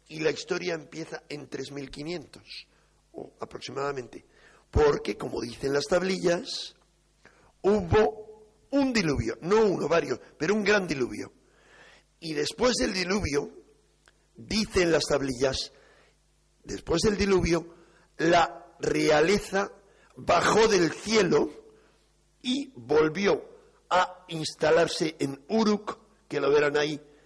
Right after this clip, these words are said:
Eridu o Kish, que eran ciudades. ¿Por qué la realeza? Porque se consideraba, no ahí, sino en todo el Medio Oriente, que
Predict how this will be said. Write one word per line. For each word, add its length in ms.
Eridu 500
o 160
Kish, 540
que 100
eran 200
ciudades. 480
¿Por 260
qué 140
la 160
realeza? 600
Porque 480
se 160
consideraba, 880
no 360
ahí, 300
sino 560
en 300
todo 300
el 120
Medio 440
Oriente, 680
que 380